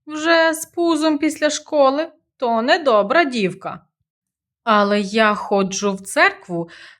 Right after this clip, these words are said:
тому мала б гріх, що я дитину залишу нехрещену і без батька, бо син признав, що ходив до Оксани. Прийшла до мене в невістки, нічого не вміла абсолютно.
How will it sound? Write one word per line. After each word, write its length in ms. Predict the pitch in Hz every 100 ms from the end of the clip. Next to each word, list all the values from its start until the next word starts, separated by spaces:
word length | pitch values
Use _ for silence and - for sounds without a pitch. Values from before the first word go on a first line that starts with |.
| _
тому 340 | 254 247 262
мала 360 | 240 240 226 233
б 80 | 233
гріх, 500 | 247 277 175 - - 185
що 260 | - -
я 280 | 220 208 208
дитину 600 | 196 220 220 202 202 202 202 - -
залишу 640 | 202 196 220 214 214 - 220
нехрещену 880 | 208 196 196 202 320 320 - 233 208
і 120 | 190
без 220 | 180 175
батька, 560 | 165 220 320 - 226 226 - - - -
бо 300 | 240 240 269
син 280 | 277 330 381
признав, 760 | 381 392 294 233 196 190 226
що 260 | - - 392
ходив 520 | 392 302 196 180 170
до 140 | 165 185
Оксани. 680 | 196 - - 180 175 180 214 _ _ _ _ _ _
Прийшла 440 | 277 285 - 311
до 160 | 233 233
мене 340 | 226 226 220
в 100 | 214
невістки, 840 | 214 208 220 - - 370 381 381 392
нічого 920 | 269 262 262 247 - - 302 330 302
не 160 | 269 254
вміла 440 | 233 240 247 226 190
абсолютно. 840 | 220 - 233 190 190 185 190 180